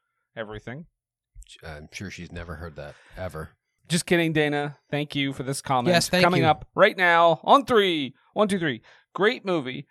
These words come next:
Speaker 1: Ms. Froy is known as Commando Grandma in my family out of respect for her epic run from the train.
Speaker 2: I like that. She is a commando ru-, grandma. <laughs>
Speaker 1: Yeah.
Speaker 2: She's a spy for the, the British Secret Service. She could fuck us all up.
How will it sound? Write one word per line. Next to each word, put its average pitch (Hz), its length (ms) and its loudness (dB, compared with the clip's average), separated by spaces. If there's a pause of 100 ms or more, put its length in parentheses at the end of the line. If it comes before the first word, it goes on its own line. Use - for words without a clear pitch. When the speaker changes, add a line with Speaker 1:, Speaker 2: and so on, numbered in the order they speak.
(140)
Speaker 1:
Ms. 202 280 -2
Froy 180 380 0
is 151 160 -6
known 151 280 0
as 139 240 -2
Commando 143 480 -2
Grandma 139 440 0
in 127 140 -6
my 139 200 0
family 123 380 -4
out 123 140 4
of 131 120 -4
respect 127 380 -2
for 117 180 -6
her 120 200 -6
epic 139 300 -4
run 131 240 -2
from 127 140 -6
the 127 60 -6
train. 110 420 -10 (240)
Speaker 2:
I 110 60 -8
like 110 220 -6
that. 82 240 -10 (240)
She 117 220 -8
is 113 160 -6
a 113 60 -6
commando 95 340 -10
ru-, 87 240 -12
grandma. 127 420 0 (480)
<laughs> - 0 - (300)
Speaker 1:
Yeah. 233 220 0
Speaker 2:
She's 247 220 -2
a 254 80 4
spy 320 320 8
for 254 140 6
the, 226 240 6
the 220 200 4
British 247 300 2
Secret 262 300 -2
Service. 220 460 2
She 214 180 -6
could 202 200 -12
fuck 214 220 0
us 202 160 0
all 190 220 4
up. 110 200 -2